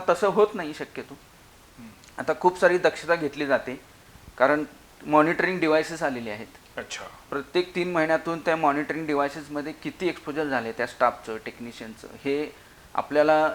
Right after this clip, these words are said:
Speaker 1: रेडिएशन, आपलं जी संस्था आहे त्याच्या तिकडं पाठवून ते मेजर केलं जातं.
Speaker 2: अच्छा, बरं.
Speaker 1: आणि त्याचा मग मॉनिटरिंग चार्ट ठेवला जातो. एखाद्या व्यक्तीचं एक्सपोजर वाढत असेल तर त्याला तिकडून शिफ्ट केलं जातं.
Speaker 2: अच्छा.
Speaker 1: जे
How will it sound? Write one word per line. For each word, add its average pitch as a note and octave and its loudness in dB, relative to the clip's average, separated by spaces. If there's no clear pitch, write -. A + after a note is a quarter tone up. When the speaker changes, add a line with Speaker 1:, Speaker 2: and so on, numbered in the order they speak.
Speaker 1:
रेडिएशन, D3 -2
आपलं D3 2
जी C3 -8
संस्था C#3 0
आहे A#2+ 0
त्याच्या G#2+ -10
तिकडं C#3+ 0
पाठवून D3+ 4
ते E3 -6
मेजर C#3 -4
केलं A2 -12
जातं. F#2 -16
Speaker 2:
अच्छा, - 2
बरं. D3+ 0
Speaker 1:
आणि C3 -4
त्याचा E3+ 6
मग G3 2
मॉनिटरिंग F3 0
चार्ट D#3+ 6
ठेवला C#3 0
जातो. A#2 -10
एखाद्या D#3+ 4
व्यक्तीचं E3+ -2
एक्सपोजर E3 -2
वाढत D3+ 4
असेल D3 -6
तर D#3 -6
त्याला D3 0
तिकडून D3+ -6
शिफ्ट - -12
केलं B2 -6
जातं. G#2+ -14
Speaker 2:
अच्छा. - -16
Speaker 1:
जे C3 -10